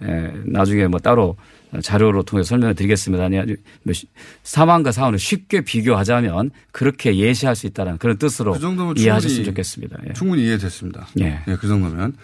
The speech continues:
Speaker 2: 소진 기한 따지는 거는 일반 국민들은 별로 큰 관심이 없어요, 사실은.
Speaker 1: 예,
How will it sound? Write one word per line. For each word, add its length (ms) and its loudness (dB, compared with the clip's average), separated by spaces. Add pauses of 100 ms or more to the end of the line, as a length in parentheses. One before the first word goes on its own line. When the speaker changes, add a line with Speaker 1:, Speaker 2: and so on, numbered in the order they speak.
(180)
Speaker 2:
소진 720 2
기한 760 2
따지는 360 0
거는 380 0 (260)
일반 260 2
국민들은 440 2
별로 180 -2
큰 180 -10
관심이 300 -4
없어요, 220 -4
사실은. 280 4
Speaker 1:
예, 40 2